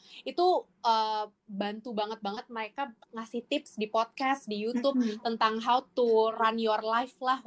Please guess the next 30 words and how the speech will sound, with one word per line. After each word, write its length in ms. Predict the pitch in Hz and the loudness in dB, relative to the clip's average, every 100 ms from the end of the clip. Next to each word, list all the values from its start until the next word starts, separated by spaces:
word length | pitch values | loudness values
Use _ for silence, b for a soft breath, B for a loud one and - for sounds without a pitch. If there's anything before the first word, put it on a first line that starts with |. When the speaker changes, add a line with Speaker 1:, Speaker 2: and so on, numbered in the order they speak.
| - | -6
Speaker 1:
of 160 | 214 185 185 | -6 -6 -8
being 320 | 220 208 208 208 | -6 -4 -6 -6
entrepreneur 800 | 202 202 208 208 214 269 269 - 208 | -6 -6 -12 -12 -6 -2 -2 -2 -4
and 160 | 202 | -4
being 240 | 202 202 196 | -2 -2 -4
a, 160 | 190 190 - | -6 -6 -6
an, 160 | 202 196 | -8 -6
an 160 | 208 196 | -4 -4
employee 720 | 196 208 196 202 240 254 262 262 B B | -4 -6 -4 -4 -4 -6 -8 -12 B B
and 240 | 214 202 202 | 2 4 2
running 240 | 196 202 | 2 0
a 80 | 214 | 0
family. 640 | 214 202 214 233 247 254 b b b b b | -2 -2 0 0 -2 -6 b b b b b
Speaker 2:
Wow, 320 | - 220 226 | 4 8 8
Speaker 1:
I 160 | 208 214 | 8 4
Speaker 2:
semuanya 420 | 285 254 - 349 | 4 6 6 6
Speaker 1:
suggest 60 | 330 | 2
you 80 | 233 | 2
Speaker 2:
ya, 20 | |
Speaker 1:
to 100 | - | 2
Speaker 2:
sampai 160 | 294 285 | 4 4
Speaker 1:
follow 80 | 185 254 | 4 4
Speaker 2:
running, 120 | 370 294 | 2 0
Speaker 1:
her. 160 | 302 | -2
Speaker 2:
sampai 180 | 277 269 | -2 0
running 280 | 277 269 277 | 0 -2 -4
a 60 | 262 | -6
family 320 | 262 254 330 | -4 -4 -4
juga 240 | 339 220 214 | -6 -6 -4
di, 480 | 202 202 196 202 | -4 -4 0 0